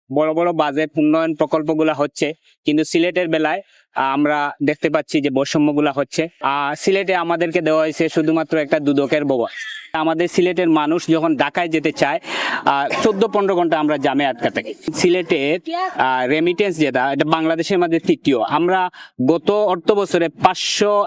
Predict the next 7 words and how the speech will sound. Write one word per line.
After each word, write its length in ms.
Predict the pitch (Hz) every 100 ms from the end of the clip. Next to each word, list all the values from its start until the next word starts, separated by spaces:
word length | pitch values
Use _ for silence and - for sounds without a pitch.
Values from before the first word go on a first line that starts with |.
| -
এগারো 420 | 165 165 185 202
মিলিয়ন 520 | 190 160 165 190 170
মার্কিন 480 | 139 143 147 180 175
ডলার 220 | 165 160
শুধু 240 | 160 165 160
সিলেটের 440 | - 208 196 196
মানুষ, 340 | 175 156 180